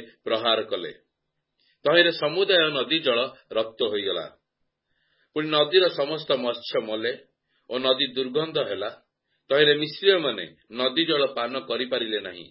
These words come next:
ମିଶର ଦେଶର ସର୍ବତ୍ର ରକ୍ତ ହେଲା।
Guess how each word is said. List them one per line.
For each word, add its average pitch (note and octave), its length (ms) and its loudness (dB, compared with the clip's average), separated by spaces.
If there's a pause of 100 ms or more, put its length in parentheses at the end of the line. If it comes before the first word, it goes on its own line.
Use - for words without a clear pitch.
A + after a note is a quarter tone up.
(920)
ମିଶର F3 360 2
ଦେଶର D#3 320 -2
ସର୍ବତ୍ର B2 580 -2 (340)
ରକ୍ତ G#2+ 360 -2
ହେଲା। F#2 300 -4